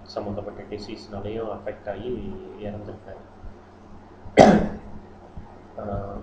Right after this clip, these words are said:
இவருக்கு வந்து, ஆ, இவரை பத்தின டீட்டெயில்ஸ் அப்புறம் கொஞ்சம் கொஞ்சமா வெளியே வர வர கவர்மெண்ட் வந்து இவருக்கு ஒரு, என்ன சொல், ஒரு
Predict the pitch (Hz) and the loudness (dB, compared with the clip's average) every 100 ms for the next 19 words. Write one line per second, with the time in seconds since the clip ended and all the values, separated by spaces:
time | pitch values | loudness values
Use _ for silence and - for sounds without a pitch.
0 | - 123 117 117 - 110 110 139 131 117 | -10 -6 -2 -2 -4 -6 0 0 2 0
1 | - - 113 110 113 - 117 - - - | -6 -12 -10 -10 -8 -4 -2 -2 -8 -8
2 | 123 123 110 110 107 117 104 107 107 107 | 0 0 0 -6 -4 -4 -2 -6 -4 -6
3 | 117 110 113 110 110 110 107 113 104 107 | -8 -6 -6 -6 -6 -8 -8 -8 -6 -4
4 | 107 104 123 151 104 107 113 123 - 110 | -4 -4 -6 -8 -6 -2 0 -2 -4 -10
5 | 104 110 107 120 110 107 104 101 95 - | -8 -10 -8 -8 -8 -10 -12 -12 -12 -12
6 | - - - - - - - 107 104 101 | -16 -18 -18 -18 -20 -18 -8 -6 -4 -4
7 | 101 101 - - - - - - 107 - | -4 -6 -10 -16 -18 -20 -18 -14 -12 -10
8 | 107 107 104 | -6 -6 -6